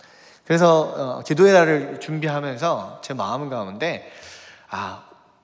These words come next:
말씀을 통해서 기도가 뭔가, 어떻게 해야 되는가, 요거를 좀 기도의 달 우리가 들어가기 전에 함께 좀 알아봤으면 좋겠다, 아, 이런 마음이 들었어요.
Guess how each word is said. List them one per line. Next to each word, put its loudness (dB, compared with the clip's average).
말씀을 -4
통해서 -4
기도가 -6
뭔가, -2
어떻게 -4
해야 2
되는가, -4
요거를 -2
좀 -4
기도의 2
달 0
우리가 -4
들어가기 -6
전에 -8
함께 -2
좀 -4
알아봤으면 -4
좋겠다, -14
아, -12
이런 -2
마음이 -8
들었어요. -18